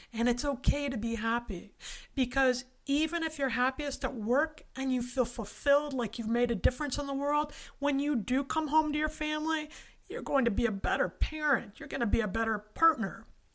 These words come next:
You're gonna bring that good energy home, and you're gonna spread it to the world, because here's the thing. Happiness is contagious. It spreads.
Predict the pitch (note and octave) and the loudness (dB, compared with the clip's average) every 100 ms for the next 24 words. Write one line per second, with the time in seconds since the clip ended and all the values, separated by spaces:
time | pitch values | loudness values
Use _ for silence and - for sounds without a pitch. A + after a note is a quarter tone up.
0 | _ _ - - - - C4+ B3 G#3+ F3+ | _ _ -20 -20 -18 -12 -4 0 0 0
1 | C4 B3+ A#3+ A3+ A#3 G#3+ A3+ G#3 G3+ G3 | 2 4 4 6 4 2 -2 -2 0 0
2 | F3+ G3+ F#3+ - - _ _ - G#3 F#3 | -2 -4 -6 -10 -20 _ _ -8 -2 -2
3 | F3 G#3 - - - - B3 A#3+ F#3+ F3+ | -2 -12 -14 -16 -10 0 4 4 4 0
4 | A3+ C4+ G3+ - - A3 G3 - F#3 F3+ | 0 4 4 4 2 0 0 -2 -4 0
5 | G3+ F#3 F3 - A#3+ - E4 E4+ F4 F4 | 0 0 -2 -2 0 0 0 0 -2 -4
6 | D4 - - D#4 B3+ E3+ G#3 _ - - | -6 -4 -4 0 0 -2 -10 _ -20 -20
7 | - - D#4+ E4 B3 F3 F#3+ - - - | -12 -2 -2 0 0 0 -4 -8 -12 -16
8 | _ _ _ _ A3 A3 - A#3 A3+ A#3+ | _ _ _ _ -6 -6 -4 -4 -2 -2
9 | B3 F3+ G#3 - - - B3+ - - - | -2 -4 -12 -14 -16 -10 -10 -6 -4 -4
10 | - - - - - A#3+ - - | -6 -8 -6 -4 -6 -10 -10 -10